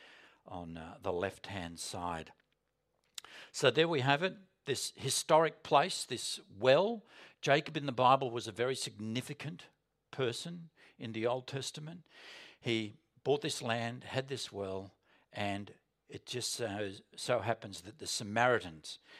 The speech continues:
had now come to own this particular, uh, passage. And so she turns up at noon.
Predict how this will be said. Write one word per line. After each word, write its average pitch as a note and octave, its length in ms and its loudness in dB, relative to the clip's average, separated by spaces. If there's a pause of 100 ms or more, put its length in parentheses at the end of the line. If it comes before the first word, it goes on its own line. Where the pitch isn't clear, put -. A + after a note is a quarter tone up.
(120)
had F#2+ 120 -4
now G2 180 -2
come F#2+ 480 -4
to G2 340 -6
own G2+ 240 -4
this F#2 160 -12
particular, F#2 640 -12 (420)
uh, E2+ 380 -14 (220)
passage. - 640 -8 (640)
And C3+ 120 -2
so A#3 180 4
she B3 120 -2
turns A3+ 360 0
up F3 160 2
at C#3 120 -4
noon. A#2+ 680 -2